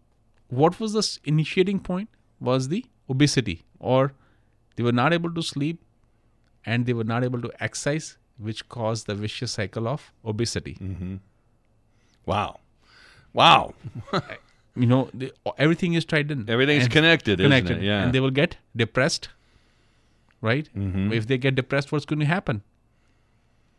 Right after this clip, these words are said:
Speaker 1: If they are depressed, what's going to happen? So depression will cause what?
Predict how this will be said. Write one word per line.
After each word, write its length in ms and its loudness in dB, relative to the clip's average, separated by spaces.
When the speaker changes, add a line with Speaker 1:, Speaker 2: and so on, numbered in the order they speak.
Speaker 1:
If 160 -12
they 80 0
are 60 2
depressed, 440 -4
what's 120 -4
going 180 -4
to 60 0
happen? 340 -2
So 160 -6
depression 640 -2
will 140 -6
cause 320 -4
what? 240 -2